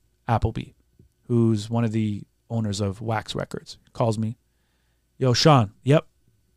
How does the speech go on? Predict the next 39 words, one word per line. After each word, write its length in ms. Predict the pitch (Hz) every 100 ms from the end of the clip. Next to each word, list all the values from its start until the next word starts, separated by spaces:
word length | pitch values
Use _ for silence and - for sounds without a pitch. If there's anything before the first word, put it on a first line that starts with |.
| _ _ _ _
What 100 | -
are 20 | 131
you 60 |
doing 200 | 123 131
about 220 | 117 113
this 120 | - 107
show, 220 | 113 104
bro?" 260 | 107 110 - _ _ _ _ _ _ _ _ _ _ _ _ _ _ _ _ _ _
"What 100 | 120
do 40 |
you 60 | 123
mean, 140 | 127 107
Jamie? 340 | 104 104 120 -
I 100 | 113
got 220 | 107 107
invited 300 | 104 110 104
to 60 |
do 120 | 117 123
a 20 |
show. 160 | 117
I'm 100 | 120
gonna 140 | 123 120
do 140 | 123
the 80 | 117
fucking 240 | 127 120
show, 300 | 123 113 123
and 100 | 170
then 100 | 160
I'm 140 | 170 175
gonna 400 | 175 180 180 170 _ _ _ _ _ _ _ _ _ _ _
go 180 | - 113
on 140 | 131 180
with 100 | 202
my 100 | 247
life." 400 | 339 170 - - -
I 140 | 147
just, 160 | 135 175
you 100 | 220
know, 240 | 190 160